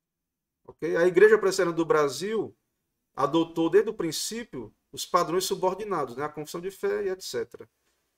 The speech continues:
de uma forma mais conservadora e alinhada com o modelo da velha escola, evitando uma subscrição mais abstrata. Então,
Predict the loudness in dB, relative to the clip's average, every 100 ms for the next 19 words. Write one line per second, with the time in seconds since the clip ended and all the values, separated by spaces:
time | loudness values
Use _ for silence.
0 | _ 0 2 2 0 0 2 0 -2 -6
1 | -6 -6 -6 -8 -6 -4 -4 -4 -4 -2
2 | 0 0 -2 0 0 -2 -4 -2 -4 -2
3 | -4 -2 -6 -6 -8 -6 -4 -2 -4 -10
4 | _ _ _ _ _ _ _ _ _ _
5 | _ 0 0 0 4 4 4 2 2 2
6 | -2 -4 -4 -4 -2 0 -2 -4 -6 -8
7 | -6 -6 -4 0 0